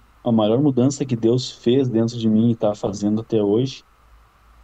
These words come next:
é me mostrando que eu não posso ser independente, que eu preciso dos outros. Essa Deus fez e ainda tá fazendo. Como assim, eu preciso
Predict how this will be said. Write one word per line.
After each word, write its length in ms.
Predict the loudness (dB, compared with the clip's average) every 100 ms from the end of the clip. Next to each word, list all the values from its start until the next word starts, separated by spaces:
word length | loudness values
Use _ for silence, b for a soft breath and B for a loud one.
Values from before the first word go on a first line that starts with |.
| _
é 100 | -2
me 140 | 0 2
mostrando 600 | 0 0 -2 0 0 -2
que 420 | -4 -2 0 -2 -6 _ _ _ _ _ _ _ -2
eu 160 | 2 2
não 220 | 2 0
posso 380 | 0 -2 -2 -4
ser 140 | -2
independente, 760 | 0 0 0 0 0 -4 -10 -20 _ _ _ _ _ _
que 140 | -2
eu 80 | -2
preciso 560 | 0 -4 -4 -6 -4 -2
dos 180 | -2 -2
outros. 460 | -2 -4 -14 -16 _ _ _ _ _ _ _ _ _ -6
Essa 320 | -2 -2 -4
Deus 340 | -2 0 0 -2
fez 560 | 0 0 0 -4 -16 _
e 140 | -2 0
ainda 280 | 2 0 -2
tá 160 | -4
fazendo. 480 | -2 -4 -4 -6 -6 _ _ _ _ _ _ _ _ _ -4
Como 180 | 0 0
assim, 380 | 0 0 0 -2
eu 100 | -4
preciso 640 | -2 -4 0 -2 0 -4